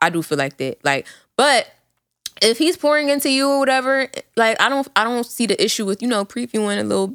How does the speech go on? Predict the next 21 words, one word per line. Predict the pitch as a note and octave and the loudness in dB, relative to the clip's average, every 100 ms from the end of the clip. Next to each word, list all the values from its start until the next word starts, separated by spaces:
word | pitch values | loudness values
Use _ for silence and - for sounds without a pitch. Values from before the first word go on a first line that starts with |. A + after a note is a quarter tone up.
| - | -12
something, | - G3+ G3+ F3+ | -6 -6 -4 -2
something. | F#3 F#3 - - | -4 -4 -10 -2
Like, | D3 D3+ | -2 0
I | - | 0
don't, | G#3 A3+ - | 0 -2 -4
I'm | F#3+ A3+ | -2 0
not | A3 | -2
saying | A3 | -2
you | G#3 | 0
gotta | F#3+ F3+ | 0 0
go | F3 | 0
O | E3+ | -2
D, | D#3+ C#3+ C#3 | -2 -4 -2
but | D3 | 0
I | C#3+ | 0
don't | G#3+ | 0
know, | G#3 | -2
maybe | F3 F3+ | -2 -2
do | F#3+ F#3+ | -2 -2
something | F#3+ E3 | -2 0
like, | D#3+ | -2